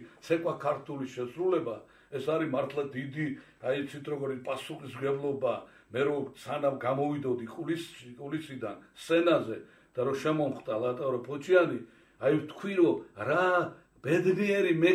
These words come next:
კი არა ვარ, მარტო ერია, ქართველი ერი. ბედნიერი, რომ ლასკალას თეატრში ცეკვა ქართული წავიდა. მე მესმის ყველა ცეკვას, ძალიან დიდ პატივს ვცემთ, ძალიან გვიყვარს ყველა,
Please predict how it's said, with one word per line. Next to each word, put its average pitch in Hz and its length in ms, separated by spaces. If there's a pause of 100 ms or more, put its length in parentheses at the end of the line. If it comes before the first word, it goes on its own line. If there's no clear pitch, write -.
კი 202 180
არა 165 220
ვარ, 117 160
მარტო 135 400
ერია, 180 560
ქართველი 143 540 (100)
ერი. 135 140 (260)
ბედნიერი, 190 560
რომ 156 160
ლასკალას 170 640
თეატრში 254 400 (320)
ცეკვა - 400
ქართული - 560
წავიდა. 143 420 (300)
მე 160 160
მესმის 208 400
ყველა 190 280
ცეკვას, 175 300 (300)
ძალიან 175 260
დიდ 185 220
პატივს 170 400
ვცემთ, 180 400
ძალიან 165 320
გვიყვარს 175 580
ყველა, 165 260